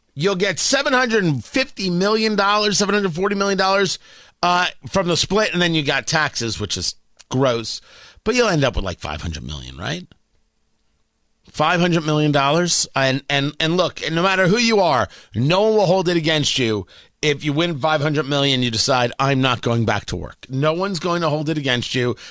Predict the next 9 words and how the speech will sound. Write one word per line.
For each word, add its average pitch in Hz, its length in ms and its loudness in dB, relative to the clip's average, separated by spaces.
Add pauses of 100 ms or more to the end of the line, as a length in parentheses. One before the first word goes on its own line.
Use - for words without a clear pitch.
because 135 300 0
I 131 80 2
can't 160 320 0
have 156 140 2
anybody 143 380 2
holding 131 360 2
it 131 80 2
against 123 360 0
me. 285 400 0